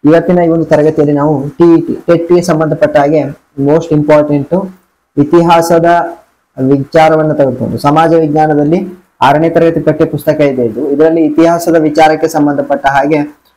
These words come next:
ಈ ಒಂದು ತರಗತಿಯಲ್ಲಿ ನಾವು discuss ಮಾಡ್ತಾ ಹೋಗೋಣ. ತರಗತಿ ಬಹಳ important ಇರ್ತದೆ. ಈ ಯಾರ್ಯಾರು ಟಿ ಇ ಟಿ ಯನ್ನ ಬರಿತಾ ಇದ್ದೀರಿ ಎಲ್ಲರಿಗೂ ಕೂಡ ಬಹಳ ಅತ್ಯುಪಯುಕ್ತವಾಗ್ತದೆ ಈ ಒಂದು ತರಗತಿ.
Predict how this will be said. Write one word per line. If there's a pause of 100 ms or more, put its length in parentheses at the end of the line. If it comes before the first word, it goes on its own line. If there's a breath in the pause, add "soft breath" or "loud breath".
ಈ
ಒಂದು
ತರಗತಿಯಲ್ಲಿ
ನಾವು
discuss
ಮಾಡ್ತಾ
ಹೋಗೋಣ. (580)
ತರಗತಿ
ಬಹಳ
important
ಇರ್ತದೆ.
ಈ
ಯಾರ್ಯಾರು
ಟಿ
ಇ
ಟಿ
ಯನ್ನ
ಬರಿತಾ
ಇದ್ದೀರಿ (220)
ಎಲ್ಲರಿಗೂ
ಕೂಡ
ಬಹಳ
ಅತ್ಯುಪಯುಕ್ತವಾಗ್ತದೆ
ಈ
ಒಂದು
ತರಗತಿ.